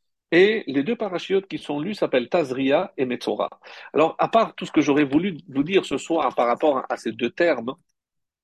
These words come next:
et j'espère qu'on aura le temps. Donc, déjà, dans un premier temps, le terme de Tazria est, euh, qui veut dire faire pousser aussi, c'est, c'est semer,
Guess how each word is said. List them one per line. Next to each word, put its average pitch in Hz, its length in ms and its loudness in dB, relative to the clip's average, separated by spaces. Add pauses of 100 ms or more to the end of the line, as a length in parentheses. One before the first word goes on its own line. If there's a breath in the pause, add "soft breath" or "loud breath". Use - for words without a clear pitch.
(420)
et 135 240 6
j'espère 131 460 0
qu'on 110 480 0
aura 110 160 -4
le 127 100 -4
temps. 165 260 0 (420 loud breath)
Donc, 151 240 2 (380 loud breath)
déjà, 175 640 4
dans 131 280 -4
un 170 80 -4
premier 143 360 -6
temps, 143 300 -6 (240 soft breath)
le 135 180 0
terme 233 260 0
de 190 80 2
Tazria 143 800 -4 (120)
est, 165 500 0
euh, 123 180 0
qui 165 340 -4
veut 127 180 2
dire - 300 0 (420)
faire 190 240 2
pousser 196 380 0
aussi, - 360 0
c'est, 107 220 -2
c'est - 160 -6
semer, 175 500 4